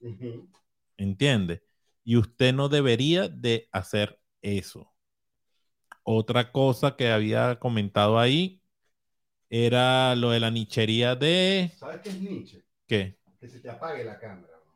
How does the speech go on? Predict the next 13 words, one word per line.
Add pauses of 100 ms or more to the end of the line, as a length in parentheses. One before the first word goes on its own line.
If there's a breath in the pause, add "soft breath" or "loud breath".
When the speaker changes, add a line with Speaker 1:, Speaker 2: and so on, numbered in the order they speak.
(640)
Speaker 2:
Sí,
bueno,
pero (320)
Speaker 1:
No
sé
ni
siquiera
por
qué
coño
pasa,
pero
pasó.